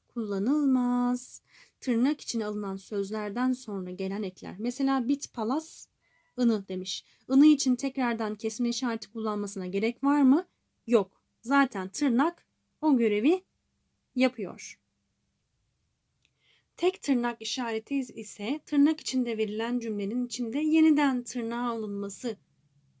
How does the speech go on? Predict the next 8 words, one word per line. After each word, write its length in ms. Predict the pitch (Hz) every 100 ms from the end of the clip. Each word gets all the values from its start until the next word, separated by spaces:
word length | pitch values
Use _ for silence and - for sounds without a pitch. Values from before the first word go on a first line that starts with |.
| _
gerektiğinde 720 | 226 208 214 - 202 202 320
tek 260 | - 311 -
tırnak 420 | 233 208 190 190
kullanıyorum. 480 | 202 190 185 185 185 _ _ _
Önce 520 | 247 262 269 254 302 370 _ _ _ _ _ _ _
tırnak 300 | - 226 233
işaretini 500 | 254 311 302 285 302
kullanıyorum. 580 | 285 294 285 294 285 294